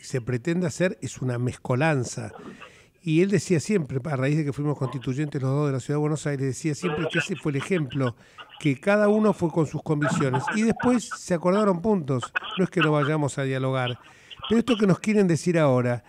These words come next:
que tenemos que estar unidos antes, ¿unidos con quién? ¿Y por qué antes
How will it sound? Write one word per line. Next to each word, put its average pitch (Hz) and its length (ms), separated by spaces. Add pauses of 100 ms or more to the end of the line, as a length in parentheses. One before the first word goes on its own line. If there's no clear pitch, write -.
(260)
que 170 220 (160)
tenemos 208 340
que 202 80
estar 208 220
unidos 208 580
antes, 135 800 (260)
¿unidos 202 380
con 156 220
quién? 120 380 (440)
¿Y 175 140
por 220 180
qué 175 220
antes 127 560